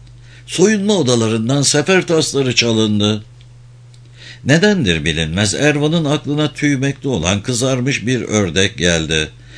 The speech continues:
Zoraki öksürerek sinirli ve saçma bir kahkaha attı. "Kafayı yiyorsun." "Akşam kaçta kapatıyorsunuz?" "Kapatmıyoruz. Ekipler vardiyalı çalışıyor.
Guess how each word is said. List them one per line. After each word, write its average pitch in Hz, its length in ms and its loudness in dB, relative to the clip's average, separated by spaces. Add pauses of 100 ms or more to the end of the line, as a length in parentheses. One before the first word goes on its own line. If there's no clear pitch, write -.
(200)
Zoraki 98 640 0
öksürerek 110 680 0
sinirli 139 460 0
ve 135 120 0
saçma 131 440 -2
bir 127 140 -2
kahkaha 101 560 -2
attı. 78 400 -6 (120)
"Kafayı 101 480 -2
yiyorsun." 92 720 -2 (680)
"Akşam 107 400 2
kaçta 113 360 -2
kapatıyorsunuz?" 92 1080 -2 (600)
"Kapatmıyoruz. 139 880 -2
Ekipler 160 500 2
vardiyalı 151 580 2
çalışıyor. 95 640 0